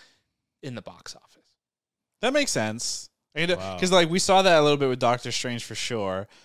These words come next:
Speaker 2: especially after No Way Home, and the expectation was that Doctor Strange was gonna do this big thing. And when the hype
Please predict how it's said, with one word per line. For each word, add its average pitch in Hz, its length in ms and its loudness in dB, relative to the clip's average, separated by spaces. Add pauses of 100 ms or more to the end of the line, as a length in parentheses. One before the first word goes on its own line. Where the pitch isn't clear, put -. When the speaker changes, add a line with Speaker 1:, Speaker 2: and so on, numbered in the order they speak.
(120)
Speaker 2:
especially 156 360 0
after 143 180 -2
No 131 280 -6
Way 120 180 -2
Home, 117 340 -4
and 113 200 -10 (260)
the 120 160 -2
expectation 120 580 -8
was 113 140 -10
that 107 260 -6 (300)
Doctor 120 300 -2
Strange 117 520 -6
was 110 140 -14
gonna 117 140 -12
do 117 120 -10
this 107 140 -10
big 107 240 -10
thing. 120 440 -8 (440)
And 123 440 -2
when 151 180 -2
the 131 80 -2
hype 147 480 -4